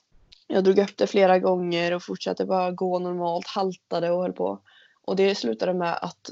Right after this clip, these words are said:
mm, jag fick en rejäl sträckning i min hamstring som gör att jag fortfarande är jätteskev.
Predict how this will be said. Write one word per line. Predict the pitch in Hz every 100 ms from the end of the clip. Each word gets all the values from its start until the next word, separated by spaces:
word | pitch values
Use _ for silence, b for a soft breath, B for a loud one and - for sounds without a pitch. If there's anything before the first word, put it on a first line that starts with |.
| -
mm, | 190 185 - - -
jag | 196 185
fick | 190
en | 185 180
rejäl | 185 185 170
sträckning | 175 - - 196 - 190 196 208
i | - 190 175 170 175 -
min | 190 175
hamstring | 175 170 175 - 214 226 - b b b
som | - - 185 180
gör | 175
att | 175 175
jag | 165
fortfarande | - 208 - - 170 175 196
är | 190 170 175
jätteskev. | - 185 - 185 170 - 202 - 175